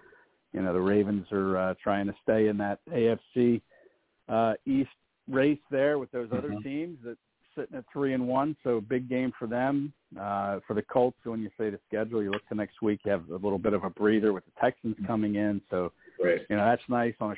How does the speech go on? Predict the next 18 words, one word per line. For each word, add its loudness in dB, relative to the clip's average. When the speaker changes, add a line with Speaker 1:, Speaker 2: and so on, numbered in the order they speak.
Speaker 1:
short 0
week, 0
but -4
then -2
I -4
think -8
you -6
have -2
the -12
forty-niners, 0
and -6
then -8
I, -4
I -2
can't 2
remember 0
beyond 0
that, 0